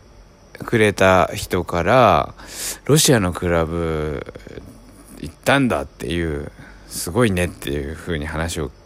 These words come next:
してもらって、でね、僕もハッとしました。なんか、あのー、ロシアのクラブ行ったことある人って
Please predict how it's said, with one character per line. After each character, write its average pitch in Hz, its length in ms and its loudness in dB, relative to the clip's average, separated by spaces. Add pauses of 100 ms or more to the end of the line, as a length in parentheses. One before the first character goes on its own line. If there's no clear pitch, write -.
(420)
し - 140 -10
て - 120 0
も 90 120 -2
ら 80 120 0
っ 76 40 -8
て、 - 340 -6 (1500)
で 135 180 10
ね、 113 220 4
僕 101 260 2
も 143 120 6
ハ 110 120 2
ッ - 40 0
と - 180 0
し 139 120 -2
ま 131 120 2
し 120 100 -2
た。 - 280 0 (260)
な 110 140 -2
ん 110 120 -2
か、 78 340 0 (1200)
あ 92 200 -4
の 78 760 -6
ー、 - 100 -10
ロ 147 80 4
シ 160 160 4
ア 127 80 8
の 98 100 2
ク 95 140 -2
ラ 87 140 4
ブ 82 160 0
行 78 80 -6
っ - 20 -20
た - 220 0
こ 101 100 2
と 87 100 2
あ 82 60 4
る 78 140 -2
人 82 220 -4
っ - 20 -8
て 71 500 -4